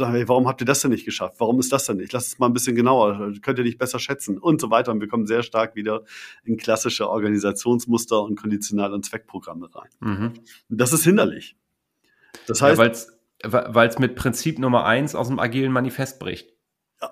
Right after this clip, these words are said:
Speaker 1: unter
Speaker 2: Also
Speaker 1: anderem, ja.
Speaker 2: Kun-, Kundenorientierung. Ich weiß nicht, ob das so, so leicht zu verstehen ist, aber wenn ich, äh, in,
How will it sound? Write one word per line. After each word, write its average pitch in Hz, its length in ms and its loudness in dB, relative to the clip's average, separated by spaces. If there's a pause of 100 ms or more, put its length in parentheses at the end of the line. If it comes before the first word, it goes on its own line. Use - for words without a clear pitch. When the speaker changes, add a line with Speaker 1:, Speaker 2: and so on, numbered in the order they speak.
(180)
Speaker 1:
unter 208 200 2
Speaker 2:
Also 165 120 8
Speaker 1:
anderem, 107 340 6
ja. 120 80 6
Speaker 2:
Kun-, 180 320 4
Kundenorientierung. 110 800 4
Ich 107 100 0
weiß 143 160 6
nicht, 147 120 2
ob 131 100 -2
das 127 160 -2
so, 123 240 2
so 113 100 0
leicht 123 300 4
zu 117 100 -10
verstehen 131 460 2
ist, 101 140 -2
aber 104 200 2
wenn 113 140 6
ich, - 280 -4
äh, 110 320 4
in, 110 460 0